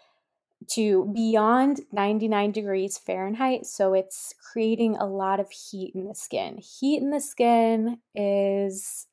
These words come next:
unhealthy. The state of healthy skin is calm and cool. So having a lot of heat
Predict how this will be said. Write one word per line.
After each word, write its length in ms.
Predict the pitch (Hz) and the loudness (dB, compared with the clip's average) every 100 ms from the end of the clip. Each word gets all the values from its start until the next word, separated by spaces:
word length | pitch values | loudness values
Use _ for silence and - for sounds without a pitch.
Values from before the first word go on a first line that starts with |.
| - | -6
unhealthy. 760 | 208 214 196 196 - - 180 | -4 2 4 4 0 -8 -8
The 140 | 190 202 | -4 -4
state 480 | - - 226 285 - | -4 0 2 2 4
of 240 | - 220 202 - - | 4 4 2 -16 -12
healthy 360 | - 233 226 240 | 4 4 4 -2
skin 460 | 233 - 220 226 233 | -4 -2 2 2 2
is 320 | 202 196 - | 0 -4 -6
calm 720 | - - 208 208 214 220 220 | -14 -6 -2 0 2 0 -2
and 220 | 196 196 | -6 -12
cool. 360 | - - 233 240 | -10 -4 2 2
So 140 | 240 | 0
having 320 | - - 208 269 | -12 -8 -4 -2
a 80 | |
lot 160 | 285 302 | 0 0
of 80 | 294 | -2
heat 560 | - - 262 262 - | -4 -4 -2 -2 -8